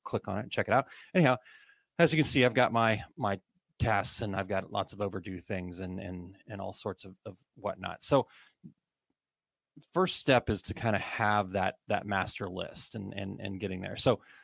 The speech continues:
we wanna have a system and filter. So I'm gonna take this back down here real quick and just come back to the video, and we'll come right back to that in a second. But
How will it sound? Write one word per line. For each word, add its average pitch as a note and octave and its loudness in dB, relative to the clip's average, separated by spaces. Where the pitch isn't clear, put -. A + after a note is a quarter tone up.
we B2+ 6
wanna C#3+ 6
have A#2 0
a A2+ -2
system - -4
and G2 -6
filter. G2 -4
So - -6
I'm A2 -2
gonna A2+ -4
take G#2 -8
this F#2+ -12
back F#2+ -8
down F#2 -6
here F2+ -10
real F2+ -8
quick - -12
and F#2 -12
just G2 -14
come F#2+ -10
back F2+ -6
to - -20
the F#2 -10
video, F#2 -2
and F2+ -8
we'll F#2 -10
come F#2 -10
right G2 -6
back F#2 -4
to - -20
that F#2+ -6
in - -16
a - -10
second. - -4
But A2+ 2